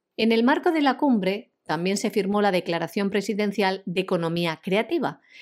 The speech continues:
que identifica áreas prioritarias para impulsar la reactivación de un sector que ha sido fuertemente afectado por la pandemia y que contribuirá al proceso de transformación social y económica de la región.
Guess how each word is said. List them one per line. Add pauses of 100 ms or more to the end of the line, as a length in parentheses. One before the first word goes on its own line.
(140)
que
identifica
áreas
prioritarias
para
impulsar (320)
la
reactivación
de
un
sector (400)
que
ha
sido
fuertemente
afectado
por
la
pandemia (260)
y
que
contribuirá
al
proceso
de
transformación
social
y
económica
de
la
región.